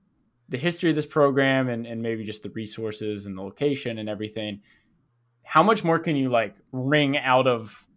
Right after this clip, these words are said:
out of this, this, this setup? Um, can you get over, like, the nine win hump? Because this, this program literally never has done it once. So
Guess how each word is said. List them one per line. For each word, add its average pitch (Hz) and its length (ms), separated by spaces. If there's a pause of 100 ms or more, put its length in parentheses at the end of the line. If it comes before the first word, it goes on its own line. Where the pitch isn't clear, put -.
out 127 180
of 107 160
this, 117 220 (180)
this, 123 240 (480)
this 127 180
setup? 110 440 (480)
Um, 101 480 (340)
can 156 140
you 156 100
get 143 160
over, 131 240
like, 120 220
the 131 100
nine 113 320
win 104 140
hump? 107 240
Because 123 260
this, 110 260 (260)
this 131 120
program 151 340
literally 131 460
never 110 240
has 107 160
done 104 120
it 101 120
once. 98 340
So 107 380